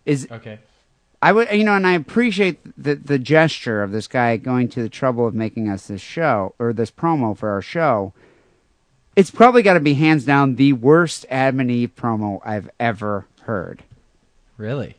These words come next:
Speaker 1: We, we've received some doozies in our time here,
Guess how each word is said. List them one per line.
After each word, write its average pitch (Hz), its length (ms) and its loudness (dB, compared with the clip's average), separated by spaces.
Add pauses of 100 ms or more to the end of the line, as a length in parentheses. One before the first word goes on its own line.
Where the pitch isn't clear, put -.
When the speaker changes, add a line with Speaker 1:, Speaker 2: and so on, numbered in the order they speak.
(160)
Speaker 1:
We, 208 220 8
we've 254 300 4
received 220 460 2
some 151 360 0 (340)
doozies 131 640 2
in 110 120 -4
our 104 160 -6
time 92 380 -8
here, 98 300 -8